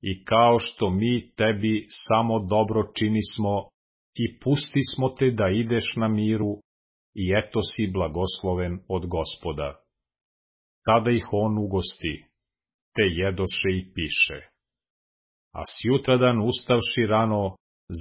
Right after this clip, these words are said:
zakleše se jedan drugome, i otpusti ih Isak, i otidoše od njega s mirom. Isti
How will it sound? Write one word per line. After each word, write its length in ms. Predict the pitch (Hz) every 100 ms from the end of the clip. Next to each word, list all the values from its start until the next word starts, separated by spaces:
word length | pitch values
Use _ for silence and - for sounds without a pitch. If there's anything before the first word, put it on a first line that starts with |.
| 90
zakleše 580 | 113 - 113 107 - 110 -
se 100 | 110
jedan 460 | 104 107 104 104
drugome, 640 | 95 104 98 101 98 92 92 _ _ _
i 100 | 107 87 101
otpusti 500 | - - 101 - 90
ih 140 | 82 92 101
Isak, 360 | - 104 95 - - _ _ _
i 140 | 82 80
otidoše 720 | 95 - 101 90 92 - 101
od 140 | 95 87
njega 400 | 82 87 87 90
s 180 | - -
mirom. 440 | 87 80 76 71 71 _ _ _ _ _ _ _ _ _ _ _ _ -
Isti 440 | 135 131 - 131